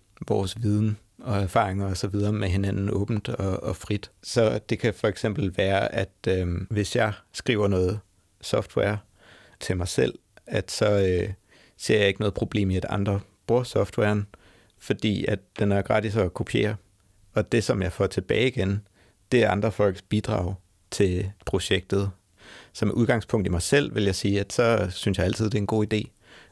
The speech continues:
at, øh, frigive sit software på den måde som, øh, open source. Og når det så kommer til, øh, genbrug og reparation,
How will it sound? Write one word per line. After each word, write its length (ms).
at, 180
øh, 280
frigive 580
sit 240
software 340
på 100
den 120
måde 260
som, 440
øh, 220
open 180
source. 320
Og 400
når 140
det 120
så 80
kommer 240
til, 360
øh, 340
genbrug 600
og 380
reparation, 640